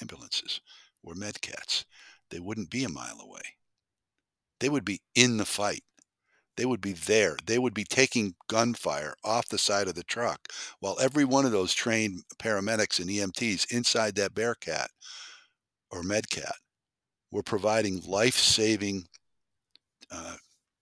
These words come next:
response to people that were bleeding out. And, and, and that extra mile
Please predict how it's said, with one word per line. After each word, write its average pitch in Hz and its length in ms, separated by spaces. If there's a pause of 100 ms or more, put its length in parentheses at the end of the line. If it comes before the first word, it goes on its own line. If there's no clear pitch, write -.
(340)
response 98 880 (440)
to 113 120
people 101 460
that 92 200
were 101 220
bleeding 117 480
out. 151 240 (1000)
And, 110 200
and, 113 280
and 113 180
that 131 180 (100)
extra 131 400
mile 120 600